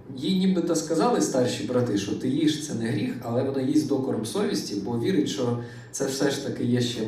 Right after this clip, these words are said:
має якусь силу, і ось це буде гріх, тому що людина не впевнена в тому, що її дії не є гріхом. До чого я цей текст привів? Е,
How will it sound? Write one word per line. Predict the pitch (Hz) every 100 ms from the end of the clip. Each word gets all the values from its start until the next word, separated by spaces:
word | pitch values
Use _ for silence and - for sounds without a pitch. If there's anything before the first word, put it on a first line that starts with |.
| 110
має | 123 104 98
якусь | 101 110 -
силу, | 254 254 - - - -
і | 110
ось | 110
це | - 165
буде | 165 185
гріх, | 196 180 -
тому | 127 135
що | -
людина | 135 135 135 254 208 - - - 127
не | 143
впевнена | 147 190 196 160 135 123
в | 110
тому, | - 220 247 139
що | - 139 135 117 127
її | 147 -
дії | - - 247 - - - - - 110
не | 123
є | 120 139 151 - - -
гріхом. | 156 - 120 92 - - - - - - - 123
До | 147
чого | 247 208
я | 180 196
цей | - 165
текст | 156 156 151 -
привів? | 151 147 - - - - - - - - - - - - -
Е, | 120 107 107